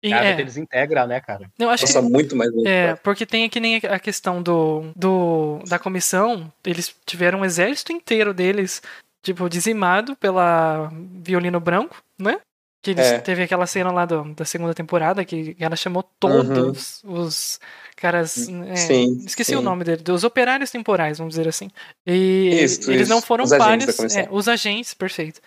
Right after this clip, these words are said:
Speaker 1: Por-, e não foram palhos pra, pro poder da, da Violino Branco.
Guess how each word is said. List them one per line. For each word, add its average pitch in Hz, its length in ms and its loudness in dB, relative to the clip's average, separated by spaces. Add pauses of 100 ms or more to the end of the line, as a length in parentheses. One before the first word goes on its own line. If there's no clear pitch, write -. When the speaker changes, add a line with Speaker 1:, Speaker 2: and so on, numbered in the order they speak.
(220)
Speaker 1:
Por-, 196 140 0
e 208 180 2
não 208 120 0
foram 302 440 0
palhos 220 400 2
pra, 240 360 -4
pro 220 140 -6
poder 196 280 0
da, 196 360 2
da 175 500 0
Violino 180 320 -2
Branco. 208 420 -2